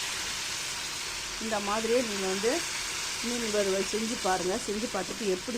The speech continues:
இருந்ததுன்னு எனக்கு கமெண்ட் பண்ணுங்க. இதுக்கு மேலேயே கருவேப்பிலை வந்து லைட்டா தூவி விடுறேன்.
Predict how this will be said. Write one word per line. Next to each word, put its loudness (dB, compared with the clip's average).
இருந்ததுன்னு 2
எனக்கு 2
கமெண்ட் 2
பண்ணுங்க. 2
இதுக்கு -2
மேலேயே 0
கருவேப்பிலை 2
வந்து 6
லைட்டா 0
தூவி 0
விடுறேன். 0